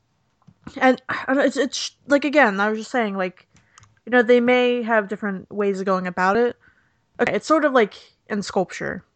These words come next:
<laughs> um, how you have different mediums. Like, you could be working in wood and make all these, like, wood carvings and do all that stuff, but you can also be working in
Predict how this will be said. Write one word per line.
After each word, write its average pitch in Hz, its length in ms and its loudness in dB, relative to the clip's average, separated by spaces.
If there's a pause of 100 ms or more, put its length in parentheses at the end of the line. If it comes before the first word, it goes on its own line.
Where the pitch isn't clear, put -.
(260)
<laughs> - 380 -10
um, 190 440 4 (380)
how 202 140 4
you 208 140 4
have 190 180 0
different 185 300 -8
mediums. 170 680 -8 (300)
Like, 196 140 -2
you 208 100 0
could 190 260 -4
be 185 600 -2 (100)
working 196 400 2
in 185 240 -2
wood 180 340 2
and 180 100 -4
make 180 260 -4 (120)
all 190 120 4
these, 185 200 0
like, 185 120 -2
wood 190 280 2
carvings 170 840 -2 (480)
and 185 120 -2
do 190 140 4
all 180 160 2
that 180 240 -2
stuff, 175 380 -6 (100)
but 185 140 -2
you 185 80 -2
can 196 140 -2
also 190 380 2
be 185 160 -2
working 185 420 -2
in 180 460 -2